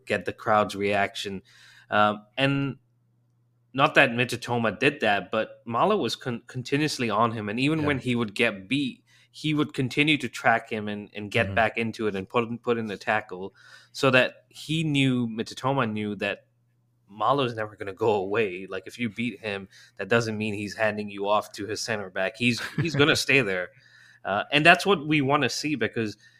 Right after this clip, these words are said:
Speaker 1: it's a tough position to compete against and t-, against Reece James. But when you do all the right things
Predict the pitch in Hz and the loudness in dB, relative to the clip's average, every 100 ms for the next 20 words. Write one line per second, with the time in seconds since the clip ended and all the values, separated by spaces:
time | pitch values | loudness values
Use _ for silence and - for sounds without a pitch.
0 | _ _ - 147 156 - 214 214 170 127 | _ _ -2 0 0 6 6 6 2 4
1 | 147 - 160 165 147 139 117 107 123 139 | 2 0 -4 -4 -4 -4 -6 -4 -6 -6
2 | _ 143 135 151 156 - 127 113 - 110 | _ -8 -4 -4 -6 -10 -10 -10 -10 -8
3 | 107 110 107 - 101 107 104 - 107 110 | -4 -4 -4 -8 -8 -4 -4 -4 -6 -4
4 | 156 - _ _ _ _ 123 120 123 127 | -8 -14 _ _ _ _ 2 4 4 4
5 | 123 139 147 120 135 143 147 139 127 117 | 2 2 2 2 2 6 6 6 4 4
6 | 117 110 - 113 101 98 | 2 2 -2 -2 -2 -8